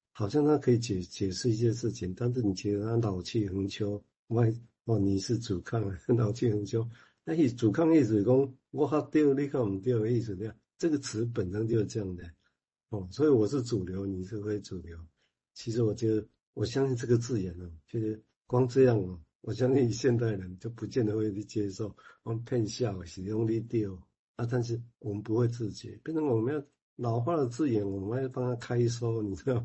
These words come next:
吗？<laughs> 还要跟他开脱，不是这个意思，那不然是什么意思？哦，因为本质上会有这个东西，但是也因为这个现象，你看，你可以说是阻抗，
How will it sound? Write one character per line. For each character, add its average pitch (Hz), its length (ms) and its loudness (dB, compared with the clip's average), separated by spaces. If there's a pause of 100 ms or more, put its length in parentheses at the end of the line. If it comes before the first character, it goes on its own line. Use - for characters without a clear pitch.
吗？ 123 280 -8
<laughs> - 180 -20
还 120 100 -6
要 127 100 0
跟 123 140 2
他 117 100 4
开 117 280 -2
脱， 120 240 -4
不 123 180 -6
是 139 220 -2
这 131 120 -4
个 127 140 4
意 120 160 0
思， 117 260 -4 (300)
那 127 140 -6
不 117 120 -2
然 101 200 4
是 107 120 0
什 101 160 -8
么 92 120 -10
意 101 80 -8
思？ 92 260 -12 (400)
哦， 101 160 -10
因 127 60 -2
为 135 80 2
本 120 200 2
质 110 140 -2
上 123 180 0
会 123 80 2
有 104 80 2
这 110 140 -6
个 101 60 -6
东 95 280 -10
西， 95 240 -10 (420)
但 165 140 -2
是 180 100 6
也 131 120 8
因 127 120 8
为 160 100 8
这 156 120 0
个 143 120 6
现 123 280 2
象， 117 280 -4
你 104 40 -6
看， 123 200 -4 (420)
你 110 220 0
可 160 120 -2
以 143 100 2
说 123 240 -4
是 117 160 -6
阻 95 220 -12
抗， 98 260 -12